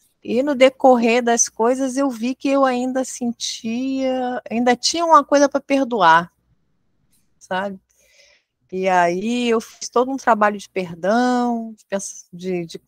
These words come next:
vir atrás, en-, entender aquela situação. E hoje veio a conclusão de que o milagre não vem pela metade, né? <laughs> Aí eu, eu falei isso pra pessoa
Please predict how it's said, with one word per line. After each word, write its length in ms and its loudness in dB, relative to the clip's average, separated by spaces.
vir 120 0
atrás, 1160 -2
en-, 140 -8
entender 480 0
aquela 320 0
situação. 840 -4
E 200 0
hoje 540 2
veio 220 2
a 20 0
conclusão 580 -2
de 120 -16
que 80 -6
o 40 -2
milagre 500 2
não 140 -10
vem 200 -4
pela 260 2
metade, 640 -2
né? 160 -4
<laughs> 1400 -16
Aí 920 0
eu, 320 0
eu 140 -2
falei 400 4
isso 140 -6
pra 100 -2
pessoa 580 -8